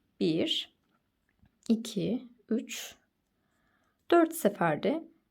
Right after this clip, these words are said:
e, tığımdan çıkardım. Baştaki zincirle beraber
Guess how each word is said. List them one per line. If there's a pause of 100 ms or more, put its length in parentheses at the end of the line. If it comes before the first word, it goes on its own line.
(140)
e, (640)
tığımdan
çıkardım. (400)
Baştaki
zincirle
beraber